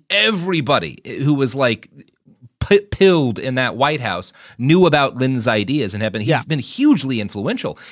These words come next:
Speaker 1: and not just among, like, the American right. His books have been found in, like, Al Qaeda hideouts and shit. Like, he's
Speaker 2: That makes
Speaker 1: extre-
Speaker 2: sense, though. That, that,
Speaker 1: Yeah.
Speaker 2: that, that, that, like, all of, all of that really tracks, is because, yeah, like, the,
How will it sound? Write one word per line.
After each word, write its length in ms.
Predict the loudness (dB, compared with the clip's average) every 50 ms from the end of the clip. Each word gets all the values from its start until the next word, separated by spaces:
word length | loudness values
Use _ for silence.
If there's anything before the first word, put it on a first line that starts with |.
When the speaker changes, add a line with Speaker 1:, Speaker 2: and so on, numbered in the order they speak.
| -10
Speaker 1:
and 200 | -6 -4 -2 -2
not 260 | 0 0 0 -2 -2 -4
just 560 | -2 0 2 2 2 0 -2 -4 -8 -6 -4 -2
among, 440 | 0 2 2 2 2 2 0 -4 -4 -2
like, 260 | 0 0 0 0 -2
the 220 | -4 -4 -2 -2
American 560 | 0 0 0 0 0 -2 -2 -4 -6 -6 -4
right. 280 | -2 -2 -2 -2 -4 -6 -12 _ -20 -20 -6 0
His 180 | 0 2 2
books 300 | 0 0 -2 -4 -2 -4
have 160 | -6 -6 -4
been 140 | -4 -4 -4
found 380 | -4 -2 -2 0 0 0 0 -2
in, 140 | -2 -2 -2
like, 320 | -2 -2 -4 -4 -8 -14 _ _ _ _ _ 0
Al 140 | 0 0
Qaeda 340 | 0 -2 -2 0 2 2 0
hideouts 560 | 0 -2 -4 -4 -4 -6 -8 -10 -12 -12 -12 -12
and 180 | -12 -12 -10 -8
shit. 300 | -8 -8 -8 -8 -8 -8
Like, 160 | -8 -6 -4
he's 120 | 0 2 4
Speaker 2:
That 140 | 4 4 4
makes 180 | 2 2 2 2
Speaker 1:
extre- 20 |
Speaker 2:
sense, 260 | 2 2 2 0 0 2
though. 280 | 4 4 4 4 0 -4 _
That, 180 | 0 2 2
that, 80 | 2 2
Speaker 1:
Yeah. 260 | 4 4 4 4 4 4
Speaker 2:
that, 180 | 4 4 4
that, 240 | 4 2 2 2 2
that, 140 | 0 4 4
like, 160 | 4 2 4 4
all 220 | 4 6 6 6
of, 80 | 6 4 4
all 140 | 2 2
of 60 | 4 4
that 160 | 4 2 2
really 240 | 2 0 0 0 -4
tracks, 540 | -6 -4 0 2 2 2 0 -2 -6 -8
is 100 | -8 -6
because, 320 | -6 -4 -2 -2 -2 0 2
yeah, 160 | 2 4 4
like, 220 | 4 2 0 -2
the, 280 | -6 -6 -6 -8 -12 -18